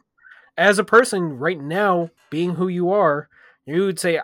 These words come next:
"I would never resort to cannibalism," but I'm pretty sure those guys on the plane, on that plane, when it cra-, crashed out in the Andes, they said the same thing before that too.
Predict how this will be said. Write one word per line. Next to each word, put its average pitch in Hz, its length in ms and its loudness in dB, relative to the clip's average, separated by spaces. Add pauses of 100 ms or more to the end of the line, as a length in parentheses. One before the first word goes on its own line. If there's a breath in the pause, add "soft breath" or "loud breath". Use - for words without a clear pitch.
"I 135 180 -2
would 185 180 0
never 175 420 0
resort 170 420 0
to - 60 -18
cannibalism," 156 800 -4
but 143 140 -4
I'm 143 120 -8
pretty 180 240 -2
sure 175 180 -6
those 165 200 0
guys 160 320 0
on 170 120 -2
the 156 80 -6
plane, 180 340 -6
on 156 180 -6
that 156 200 -2
plane, 175 400 -4 (260 soft breath)
when 147 120 -6
it 147 100 -6
cra-, 180 280 0
crashed 180 360 0
out 180 120 -2
in 170 140 -4
the 165 60 -4
Andes, 190 420 -2 (340 loud breath)
they 151 180 -4
said 185 200 -2
the 175 80 -4
same 196 240 -2
thing 196 160 -4
before 196 320 -2
that 185 180 0
too. 214 260 -4